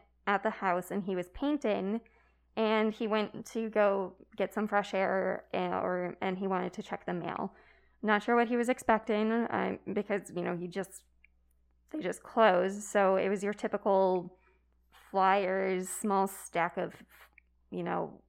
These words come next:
bills, I guess. And then there was a card in a white envelope, and it had, in big, bold black lettering, it said, "The new owner." Inside the envelope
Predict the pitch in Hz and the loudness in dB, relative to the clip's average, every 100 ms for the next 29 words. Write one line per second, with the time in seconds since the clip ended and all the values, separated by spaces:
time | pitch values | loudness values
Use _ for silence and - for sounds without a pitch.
0 | _ _ _ _ _ _ _ _ - 180 | _ _ _ _ _ _ _ _ -12 -4
1 | 175 170 170 - 185 170 175 175 - - | 0 0 0 -2 -4 0 0 0 -4 -4
2 | 196 196 208 202 196 190 185 - 202 185 | -2 0 0 0 0 0 -4 -6 -4 -2
3 | 180 185 - _ _ _ _ _ - 294 | -2 -4 -8 _ _ _ _ _ -10 -4
4 | 339 262 196 196 226 226 _ _ _ 208 | 0 2 2 0 -2 -6 _ _ _ -2
5 | 202 185 196 262 - 208 202 202 180 170 | -2 0 0 0 0 0 0 0 0 0
6 | 190 - 196 185 - 208 196 185 196 - | -2 -4 -4 -4 -6 -2 0 2 -2 -4
7 | _ _ _ 214 208 208 - - 202 208 | _ _ _ -2 0 -2 -6 -6 -2 0
8 | 247 240 302 _ _ _ _ _ - 202 | 0 -2 -8 _ _ _ _ _ 0 2
9 | 202 202 101 196 - 180 196 - 208 202 | 4 4 2 -2 -2 -2 -2 -8 -2 0
10 | 185 170 170 175 - 196 185 - 185 180 | 2 0 -2 -2 -2 -4 -4 -6 -2 -2
11 | 180 - _ _ _ _ _ - 202 190 | -4 -8 _ _ _ _ _ -2 0 2
12 | 185 180 - 175 - - 208 - _ _ | 0 -2 -2 -4 -4 -6 -8 -10 _ _
13 | _ _ _ _ _ _ - - _ _ | _ _ _ _ _ _ -20 -20 _ _
14 | - - 254 440 - 262 240 233 240 202 | -10 -2 0 0 4 4 4 2 0 0
15 | 180 160 151 165 185 | -2 -2 0 0 -2